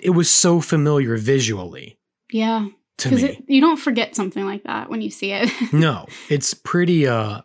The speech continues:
Speaker 1: pretty jarring, but cool scene. I mean, that deserves to be recreated in something if it
Speaker 2: Mm-hmm.
Speaker 1: hasn't been.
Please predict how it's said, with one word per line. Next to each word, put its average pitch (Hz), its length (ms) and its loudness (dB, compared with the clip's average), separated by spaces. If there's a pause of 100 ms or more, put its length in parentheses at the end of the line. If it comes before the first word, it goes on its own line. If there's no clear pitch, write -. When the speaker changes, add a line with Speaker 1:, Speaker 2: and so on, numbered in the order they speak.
(140)
Speaker 1:
pretty 165 260 0
jarring, 117 580 -6
but 156 240 0
cool 233 240 4
scene. 139 380 2
I 139 40 0
mean, 151 300 2 (560)
that 175 220 0
deserves 165 400 2
to 156 80 -2
be 143 160 0
recreated 127 600 0
in 113 120 0
something 117 420 -4
if 117 100 0
it 113 60 2
Speaker 2:
Mm-hmm. 120 100 0
Speaker 1:
hasn't 110 300 -4
been. - 240 -18